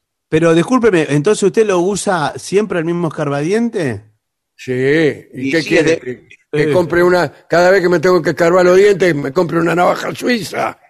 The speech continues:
Speaker 1: No, bueno, señor.
Speaker 2: Valen, valen un platal. Yo
Speaker 1: Y
Speaker 2: cuando,
Speaker 1: bueno.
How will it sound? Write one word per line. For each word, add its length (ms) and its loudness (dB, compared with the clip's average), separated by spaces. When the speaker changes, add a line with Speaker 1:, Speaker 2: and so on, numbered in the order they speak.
Speaker 1:
No, 200 0
bueno, 340 -2
señor. 260 -4
Speaker 2:
Valen, 420 2
valen 280 4
un 160 2
platal. 680 2
Yo 180 4
Speaker 1:
Y 40 -10
Speaker 2:
cuando, 500 2
Speaker 1:
bueno. 140 -18